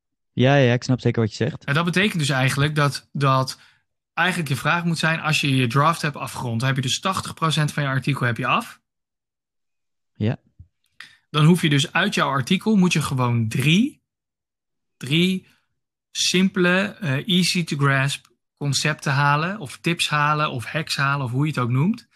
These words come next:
Speaker 2: Waardevolle content halen, die je in diepte gaat uitleggen in je artikel.
Speaker 1: Ja, makes sense.
Speaker 2: En dat is eigenlijk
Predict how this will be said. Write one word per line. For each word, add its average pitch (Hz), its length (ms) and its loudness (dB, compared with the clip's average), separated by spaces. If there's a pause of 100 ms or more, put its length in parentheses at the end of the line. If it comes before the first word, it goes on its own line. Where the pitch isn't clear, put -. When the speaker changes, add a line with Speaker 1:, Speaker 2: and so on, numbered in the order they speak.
(480)
Speaker 2:
Waardevolle 139 920 -2 (260)
content 165 420 0
halen, 151 440 0 (480)
die 139 420 0
je 143 180 -6 (100)
in 135 340 2
diepte 165 400 2
gaat 160 200 0
uitleggen 139 840 -2
in 147 220 2
je 139 80 2
artikel. 117 560 -6 (3750)
Speaker 1:
Ja, 104 160 2
makes 101 200 0
sense. 95 300 -6 (1040)
Speaker 2:
En 131 240 2
dat 151 220 0
is 147 120 -4
eigenlijk 156 640 -2